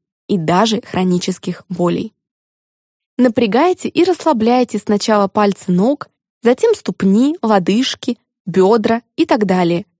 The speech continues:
Затем перейдите к мышцам рук, живота, спины, головы и лица. В самом конце напрягите все группы мышц одновременно. Зафиксируйте усилия на несколько секунд,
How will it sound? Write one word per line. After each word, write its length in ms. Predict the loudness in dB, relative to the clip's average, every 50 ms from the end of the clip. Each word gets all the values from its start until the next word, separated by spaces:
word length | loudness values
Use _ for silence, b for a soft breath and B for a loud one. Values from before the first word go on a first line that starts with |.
| _ _ _ _ _ _ -4
Затем 480 | 0 0 0 0 0 0 2 2 2
перейдите 560 | 2 0 0 0 0 -2 -2 -4 -2 -2 -2 -4
к 120 | -2 -2
мышцам 380 | -2 -2 -2 -2 0 2 2 2
рук, 340 | 2 2 0 -2 -6 -12 _ _ -6
живота, 560 | -2 0 0 0 0 0 0 0 -2 -2 -2 -6 -14
спины, 500 | -6 -4 -2 0 0 0 0 0 -2 -4 -8 _ -6
головы 600 | -4 -2 -2 -2 -2 -4 -2 -2 -2 -2 -4 -6 _ _ _
и 100 | -2 0
лица. 460 | 0 0 0 -2 -4 -6 -6 -6 -6 -10 _ _ _ _ _ _ _ _ _ _ _ _ _ _ _ _ -6
В 80 | -2
самом 320 | 0 2 2 2 2 0 0
конце 480 | -2 -2 -4 -4 -2 0 0 0 0 -2 _ _ _ _ -2
напрягите 560 | -2 0 0 -2 0 2 0 0 0 0 -4
все 360 | -6 -8 -4 0 2 2 2
группы 340 | 2 0 -2 -2 -2 -2 0
мышц 400 | 2 2 2 0 -2 -4 -10 -8 -6
одновременно. 800 | -4 0 0 2 2 2 2 2 2 2 2 2 2 0 -2 -4 -10 _ _ _ _ _ _ _ _ _ _ _
Зафиксируйте 800 | -2 0 0 0 -4 -4 -2 0 2 2 2 2 0 0 -2 -2
усилия 420 | -2 -2 -2 -2 0 0 0 2
на 140 | 2 2 2
несколько 480 | 2 0 0 -2 -6 -8 -6 -6 -6
секунд, 560 | -4 -4 -6 -4 -2 0 0 0 0 -2 -6